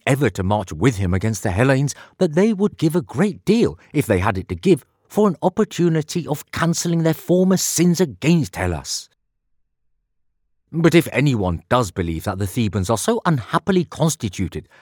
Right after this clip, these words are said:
at least you are all aware, I presume, that if the Thebans take the part of the king,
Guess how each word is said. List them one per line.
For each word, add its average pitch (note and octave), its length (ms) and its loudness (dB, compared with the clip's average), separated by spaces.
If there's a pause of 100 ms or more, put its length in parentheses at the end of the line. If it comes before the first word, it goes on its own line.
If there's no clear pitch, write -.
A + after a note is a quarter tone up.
at D#3+ 140 -2
least D3 360 -2
you A2 100 2
are A#2 80 4
all B2 280 2
aware, G2 420 0
I E2 100 -2
presume, F2+ 440 -6 (180)
that C#3+ 280 0
if - 200 0
the G3 120 0
Thebans E3 520 -2
take E3 200 -4
the C#3 80 -8
part C#3+ 280 0
of D3 100 -8
the D3 80 -2
king, A#2+ 380 -2